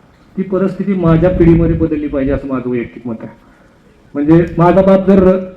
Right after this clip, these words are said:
अ, माझ्या पिढीमध्ये दुसऱ्याच्या शेतात काम करत असेल, तर माझ्या पिढीमध्ये दुसऱ्याची माणसं माझ्या शेतात कामाला आली पाहिजे, अशी पिढी आपली असली पाहिजे पुढची. असं माझं वैयक्तिक मत आहे. माझा बाप सायकलवरती शाळेला जात होता,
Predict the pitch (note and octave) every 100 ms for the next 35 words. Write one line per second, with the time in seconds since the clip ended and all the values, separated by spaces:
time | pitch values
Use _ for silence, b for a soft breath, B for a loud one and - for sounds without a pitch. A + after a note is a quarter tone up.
0 | E3+ E3+ E3 E3 E3 F3+ F#3 F#3 F#3 F3+
1 | F3 F3 F3 E3 E3 E3+ - F3 E3 E3+
2 | E3+ D#3+ B2+ A2 - - - - - -
3 | D#3+ F3 F3 F#3+ G3 F#3+ F#3+ F#3 F#3+ G#3
4 | G#3+ - - E3 E3+ F3 F#3 F#3+ F3 D#3+
5 | F3 E3 E3 E3+ D#3+ E3 E3+ E3 D#3+ D#3
6 | D#3 D3 D3 E3 D#3 C#3+ C#3 C3+ - A2
7 | G#2+ - - - - B B B - D#3+
8 | G3+ G3 F#3+ F#3+ F3 E3+ D#3 C#3 - -
9 | - - _ _ _ _ _ _ - D#3
10 | F3+ F#3 G3 G3 F#3+ F#3+ G3 G3+ G3+ F#3+
11 | F#3+ F3+ F#3 F#3+ F#3 - D#3